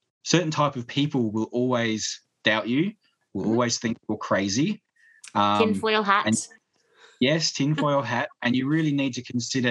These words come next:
Speaker 1: if you want that to be attached to your name forever.
Speaker 2: Mm-hmm.
Speaker 1: Um, other people think it's fantastic, but there's always, you know, it's like anything. There's people on one side of the fence and people on the other side of the fence,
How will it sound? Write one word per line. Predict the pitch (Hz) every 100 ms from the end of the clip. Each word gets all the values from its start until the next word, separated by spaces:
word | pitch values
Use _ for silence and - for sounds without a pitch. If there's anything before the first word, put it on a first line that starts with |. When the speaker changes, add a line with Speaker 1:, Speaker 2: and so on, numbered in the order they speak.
| 113
Speaker 1:
if | 113 110 - -
you | 117 123 113
want | 120 117
that | 110 107 - -
to | 123 110 104 98 - _ _ _ -
be | 113
attached | 110 - 120 -
to | 120
your | 110 107
name | 107 104 104
forever. | - - 98 92 71 - _ _ _ _ _
Speaker 2:
Mm-hmm. | 185 185 160
Speaker 1:
Um, | 104 101 101 95 95 _ _ _ _ -
other | 143
people | 160 127 117 101 - -
think | 104
it's | -
fantastic, | - 107 104 135 - 196 - -
but | 113 95
there's | 107 107
always, | 113 120 120 110 104
you | 107
know, | 98 110
it's | 143
like | 165 110
anything. | 110 110 98
There's | 101 98
people | 123 117 113
on | 101
one | 104 113
side | 131 120 113
of |
the | 104
fence | 123 120
and | 107
people | 120 120 120
on |
the | 120
other | 120 135
side | - 98
of | 92
the | 95
fence, | 98 82 -